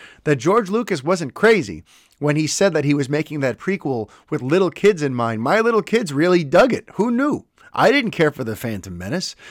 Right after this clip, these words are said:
and the A-, Attack of the Clones put me to sleep, but my kids loved it. And my daughter, so she, she, we came into Revenge of the Sith with her being so, like,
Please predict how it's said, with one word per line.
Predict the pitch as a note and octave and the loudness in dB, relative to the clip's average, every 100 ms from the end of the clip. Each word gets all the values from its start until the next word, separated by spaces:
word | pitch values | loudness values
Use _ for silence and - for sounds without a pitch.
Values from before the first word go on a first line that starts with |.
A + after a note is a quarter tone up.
| - - | -20 -4
and | D3 | 0
the | C#3 | 2
A-, | C#3 - | 0 -2
Attack | D#3 - F#3 A3 | -4 0 0 0
of | F3+ | -2
the | |
Clones | D#3 F3+ A#3 A3 E3+ | -2 2 4 4 0
put | C#3 F3 F#3+ | -2 -2 0
me | D#3+ | -2
to | C3 | -4
sleep, | - - D#4 A3 - _ - - - | -6 -6 -6 -8 -14 _ -20 -20 -4
but | G#3+ | -2
my | F#3+ F3 | -2 -4
kids | - D4 G3+ | -2 -2 -2
loved | A3+ C#4+ G#3+ | -4 -4 -4
it. | - _ _ _ _ _ _ _ - | -10 _ _ _ _ _ _ _ -10
And | F3 F3+ | -4 0
my | D#3+ E3 | 0 2
daughter, | F#3 B3+ G#3 C#3 | 4 4 4 -2
so | - D3+ C#3 - - _ | 0 0 0 -8 -20 _
she, | _ - G#3 G3+ | _ -4 -2 0
she, | - G#3 - | -2 -4 -2
we | F3+ | -4
came | - - G#3+ A#3 A3 G3+ | -4 -4 -2 0 -2 -2
into | G#3 A#3+ - - D3+ C3+ | -2 -2 -4 0 0 2
Revenge | D3 A#2+ D#3 F#3 E3+ D3 | -2 0 0 0 0 -4
of | A2+ | -4
the | A#2 | -4
Sith | - F3+ G3 - - _ _ _ - - - _ | 0 0 -2 -10 -20 _ _ _ -20 -20 -20 _
with | C#3 D3+ | 0 0
her | B2+ F#3 G3+ G3 F#3 E3 - _ _ - | 2 4 4 4 0 -4 -10 _ _ 0
being | E3+ G3 F#3 D#3 | 2 2 0 -2
so, | - F3+ F3 | 2 2 4
like, | E3 C#3+ - | 2 0 -4